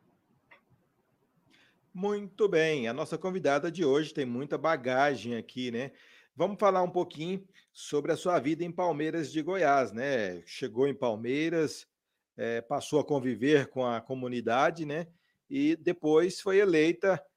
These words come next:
é, como coordenadora, diretora do campus, né? E como é que foi esse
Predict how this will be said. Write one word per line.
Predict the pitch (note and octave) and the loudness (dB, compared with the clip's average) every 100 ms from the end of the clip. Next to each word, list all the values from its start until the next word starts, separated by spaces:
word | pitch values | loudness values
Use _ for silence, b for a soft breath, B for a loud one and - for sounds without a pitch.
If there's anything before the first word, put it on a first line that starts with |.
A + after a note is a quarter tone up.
| _ _ | _ _
é, | C#3+ D3 | -4 -4
como | D3 D3 D#3 C#3+ | -2 -2 -2 0
coordenadora, | D#3 C#3 D3+ C#3 A2+ C3+ C3+ | 2 2 2 2 4 6 4
diretora | A2 C#3+ C3+ C#3 D#3 C#3+ | 2 0 2 4 6 4
do | C3 | 2
campus, | - C#3+ C#3+ A2 G2+ | -2 -2 -2 -4 -8
né? | G2 C#3 D#3 A2+ | -4 -2 0 -2
E | B2 C3+ B2 A2+ | -4 -4 -4 -6
como | D#3+ F3 | -4 -4
é | |
que | F3+ | -6
foi | E3+ D#3 | -4 0
esse | D3 C#3+ C3 A2+ | 0 0 -4 -4